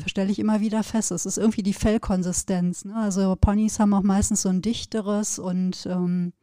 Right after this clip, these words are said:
tja, wie soll ich sagen, pflegeleichteres Fell als Großpferde oft, ne? Die ja dann oft so ein relativ, ähm,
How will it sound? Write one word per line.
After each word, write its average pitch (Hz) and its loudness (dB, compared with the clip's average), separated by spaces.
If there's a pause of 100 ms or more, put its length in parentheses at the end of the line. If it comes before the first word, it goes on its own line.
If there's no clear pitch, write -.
(680)
tja, 190 2
wie 185 2
soll 180 2
ich 185 0
sagen, 196 4
pflegeleichteres 190 0
Fell 208 -2
als 175 -10
Großpferde 220 0
oft, 214 -4
ne? 190 2
Die 196 2
ja 180 2
dann 180 0
oft 185 -2
so 202 2
ein 180 4
relativ, 185 0
ähm, 180 0